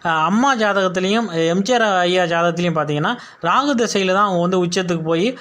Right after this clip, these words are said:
முதலமைச்சரா வந்து பெரிய லெவல்ல வந்தாங்க. இங்க இதுவரையும் ச-, தமிழகத்துல நடந்த, ம், நான்கு முதல்வர் ஜாதகத்திலையும் பார்த்தீங்கன்னா சனி திசையும் ராகு திசையில் தான் அவங்க அரசியலுக்கு வந்து முதலமைச்சரா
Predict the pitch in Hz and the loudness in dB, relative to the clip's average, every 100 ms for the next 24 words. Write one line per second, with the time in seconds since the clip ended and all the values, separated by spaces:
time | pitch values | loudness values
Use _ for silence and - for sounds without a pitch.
0 | - - 185 190 175 190 175 175 170 170 | -10 -4 -2 0 -2 0 0 0 0 0
1 | 170 160 160 151 147 147 147 - - 170 | 0 0 0 0 0 -2 -4 -8 -10 -4
2 | 170 170 202 220 254 226 185 170 185 226 | 0 0 2 2 0 0 -2 -2 0 0
3 | 208 202 190 180 170 156 - - - 175 | 0 -2 0 0 2 0 -4 -14 -4 -2
4 | 170 170 196 214 180 196 240 240 214 190 | 0 0 0 0 0 0 2 2 0 0
5 | 190 185 196 170 160 165 214 - 180 220 | 0 0 -2 0 0 -2 -2 -2 -2 0
6 | 202 170 196 170 196 214 185 175 156 196 | -2 -2 0 0 0 0 -2 -4 -2 -2
7 | 170 160 165 180 165 165 160 160 165 156 | 0 -2 -2 -2 -2 -2 0 0 -2 -2
8 | 160 | -2